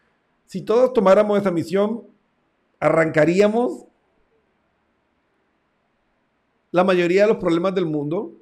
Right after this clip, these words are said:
y sin darnos cuenta y sin hacer un mayor esfuerzo, crearíamos un mundo mejor. El problema es que, eh, la mayoría, pues, como dicen en mi natal tierra, Colombia,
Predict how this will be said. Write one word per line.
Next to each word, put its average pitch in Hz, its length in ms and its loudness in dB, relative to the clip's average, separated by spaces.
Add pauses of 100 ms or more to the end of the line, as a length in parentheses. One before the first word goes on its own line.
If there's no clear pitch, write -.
(1500)
y 190 120 -6
sin 185 160 -6
darnos 180 360 -2
cuenta 156 440 -6 (180)
y 139 100 -16
sin 139 180 -12
hacer 147 240 -6
un 185 200 -8
mayor 170 300 0
esfuerzo, 180 600 -4 (1200)
crearíamos 156 600 0
un 170 100 -6
mundo 139 220 -6
mejor. 117 420 -6 (800)
El 214 600 4
problema 220 460 0
es 202 120 -2
que, 190 400 -2 (520)
eh, 170 520 -4
la 175 100 2
mayoría, 180 680 0 (120)
pues, 143 280 -6 (340)
como 139 280 -6
dicen 147 640 -4 (200)
en 147 120 -4
mi 156 100 -2
natal 151 380 -2
tierra, 160 400 0
Colombia, 156 540 -4